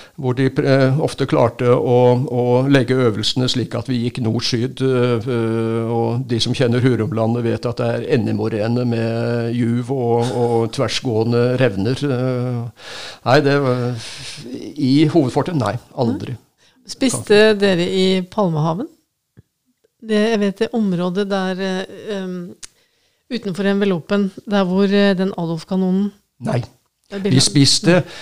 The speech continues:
Speaker 1: vi hadde, eh, spisemesse helt oppe på toppen over ordresalen, altså opp trappene,
Speaker 2: Ja.
Speaker 1: eh, vindeltrappene helt opp der.
Speaker 2: Ja.
Speaker 1: Helt på toppen der hadde vi spisemesse. Det var skoleelever og, eh, stabstroppen.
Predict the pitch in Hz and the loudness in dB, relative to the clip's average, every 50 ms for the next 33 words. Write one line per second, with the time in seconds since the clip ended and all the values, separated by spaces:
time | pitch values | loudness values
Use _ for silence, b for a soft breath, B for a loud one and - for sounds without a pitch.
0 | B B B B 131 143 165 165 175 147 107 - - 135 143 151 151 139 160 - | B B B B 2 2 4 4 4 2 2 2 6 6 8 8 6 4 4 4
1 | 147 139 139 135 135 139 - - 175 139 - 123 113 117 - - - 160 160 131 | 4 6 6 4 4 2 4 4 4 4 4 2 0 2 0 2 2 2 0 2
2 | 110 127 127 127 - 123 117 - - 127 - 147 139 - 139 123 - - 147 156 | 2 2 0 2 0 -4 -4 -4 -6 -4 -4 -4 -2 0 -2 -2 -2 -2 -2 -2
3 | 160 - - 113 110 107 101 104 131 147 123 131 - 120 117 110 104 107 113 113 | 0 0 0 0 -2 -2 0 2 2 2 2 0 -2 -2 -2 -2 -2 -4 -4 -4
4 | - 120 113 120 135 139 127 123 120 - - 107 117 - - - - 131 - - | -4 -4 -4 -4 -4 -4 -4 -4 -4 -4 -4 -6 -6 -8 -8 -4 -4 -4 -4 -6
5 | _ 104 101 107 110 117 123 123 123 - - - 123 117 113 117 117 117 104 98 | _ -6 -4 -2 0 2 2 2 2 2 0 0 -2 -2 -2 -2 -2 -4 -4 -4
6 | 110 104 - 123 113 - - 127 127 139 131 120 117 117 113 - 135 160 - - | -6 -6 -4 -6 -6 -4 -4 -2 0 0 2 2 0 0 -2 -2 -4 -4 -4 -4
7 | - - 107 269 - - 147 147 135 127 - 147 - 131 123 - 135 135 143 160 | -4 -4 -2 -2 -2 0 2 2 0 0 0 -2 -2 -2 -4 -2 -2 -2 -2 -2
8 | 185 147 143 131 139 123 123 127 - 151 120 - - 101 92 101 - - 123 117 | -2 -2 -2 -2 -2 -2 -2 -2 -2 -2 -2 -2 -2 -4 -4 -4 -4 -4 -2 -2
9 | 123 135 143 139 135 139 131 - - 160 135 113 110 113 117 127 143 151 135 127 | -2 -2 0 0 -2 0 -2 -2 -2 -2 -2 0 2 2 2 2 2 2 2 2
10 | 120 117 107 107 151 160 156 151 143 123 120 113 104 101 123 120 117 - - - | 2 0 0 0 -2 -2 -2 -2 0 -2 -2 -2 -4 -6 -4 -6 -6 -8 -12 -18
11 | - - - - - - - _ - 117 120 117 117 117 113 117 117 - 127 113 | -16 -16 -16 -18 -18 -20 -20 _ -8 -4 -2 0 0 2 2 0 2 0 0 0
12 | - - 143 139 120 - 202 240 269 214 | 2 2 2 2 2 2 0 0 0 0